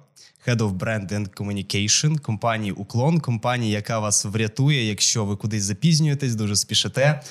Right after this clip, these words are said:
або, наприклад, ви, е, залишилися на Майдані Незалежності за півгодини до комендантської.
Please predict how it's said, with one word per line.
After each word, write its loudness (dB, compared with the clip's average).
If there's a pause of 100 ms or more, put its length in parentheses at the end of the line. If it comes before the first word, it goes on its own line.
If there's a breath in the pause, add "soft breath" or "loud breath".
(180 loud breath)
або, 2
наприклад, 0
ви, -2
е, -2
залишилися 0
на -4
Майдані -2
Незалежності 0
за -2
півгодини -2
до -2
комендантської. -4